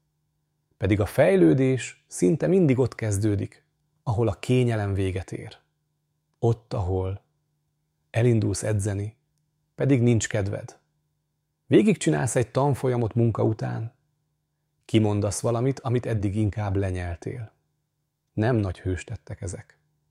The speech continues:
Inkább apró, néha kissé kényelmetlen döntések. Csak hogy ezekből áll össze az élet. A kényelmes stagnálás. Van egy különbség a között, hogy pihensz, és a között, hogy menekülsz a kihívások elől.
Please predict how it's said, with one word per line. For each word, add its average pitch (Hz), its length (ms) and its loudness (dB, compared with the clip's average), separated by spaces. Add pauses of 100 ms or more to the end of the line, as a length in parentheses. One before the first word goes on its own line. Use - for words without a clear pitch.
(180)
Inkább 98 340 -2
apró, 131 520 2 (380)
néha 143 500 2
kissé 92 680 -6
kényelmetlen 92 720 -2
döntések. 90 800 -8 (800)
Csak - 260 -2
hogy 113 220 0
ezekből 104 440 0
áll 92 160 -2
össze 98 280 -6
az 95 120 -6
élet. - 460 -8 (800)
A - 120 -10
kényelmes 135 560 2
stagnálás. 92 1040 -6 (640)
Van 160 240 4
egy 143 180 -2
különbség 110 580 2
a 104 60 0
között, 110 320 -2
hogy - 140 -6
pihensz, 101 720 -2 (280)
és 107 200 -2
a 127 100 0
között, 120 340 0
hogy 101 140 -4
menekülsz 117 600 0
a - 60 -6
kihívások 98 680 -4
elől. 101 400 -10